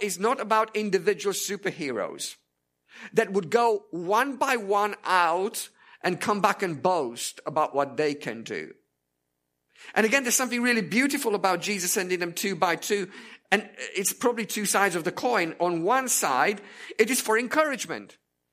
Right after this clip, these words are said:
It's so much easier to do something when you've got somebody else that has your back and is there with you.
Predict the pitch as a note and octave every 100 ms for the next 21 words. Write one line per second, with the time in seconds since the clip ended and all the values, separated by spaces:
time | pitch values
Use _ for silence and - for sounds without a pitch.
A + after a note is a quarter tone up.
0 | _ G3+ F#3+ - A3+ A#3 A3+ - G#3 A#3
1 | F#3+ F#3 F3 F#3+ - G3+ G3 F#3+ G3 F#3+
2 | - - G3 F3 F3 - A3 G#3+ G#3+ -
3 | E3 E3 F3 - - - D3 - F3+ E3
4 | G3 D3+ E3 B2+ - - - - - E3+
5 | E3+ D3 A#2 F3+ F3 F3 E3+ - C#3 C#3
6 | F#3 F3 C#3 F#2